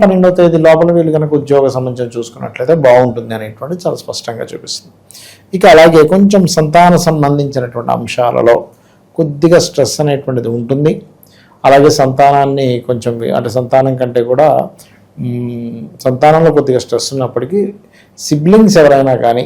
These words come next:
విదేశాలకు వెళ్ళాలని ప్రయత్నం కనుక చేస్తున్నట్లయితే ఖచ్చితంగా,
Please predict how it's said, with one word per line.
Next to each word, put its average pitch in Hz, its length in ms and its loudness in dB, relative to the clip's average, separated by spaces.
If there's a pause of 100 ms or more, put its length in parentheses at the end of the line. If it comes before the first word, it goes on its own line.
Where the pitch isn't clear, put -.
(200)
విదేశాలకు 143 640 4
వెళ్ళాలని 123 520 2
ప్రయత్నం 117 460 -4
కనుక 117 160 -10 (120)
చేస్తున్నట్లయితే 62 920 -4 (720)
ఖచ్చితంగా, 135 460 0